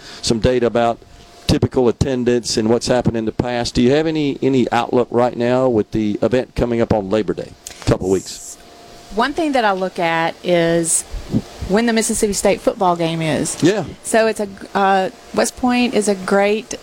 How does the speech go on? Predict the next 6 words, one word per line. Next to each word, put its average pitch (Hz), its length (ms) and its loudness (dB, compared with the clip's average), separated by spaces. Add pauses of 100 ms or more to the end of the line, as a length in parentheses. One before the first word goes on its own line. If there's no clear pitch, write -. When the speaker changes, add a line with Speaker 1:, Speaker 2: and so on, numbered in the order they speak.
(360)
Speaker 2:
stop - 560 0 (140)
on 208 160 0
your 196 100 2
way 196 380 2
to 185 160 -4
tailgate, 220 520 0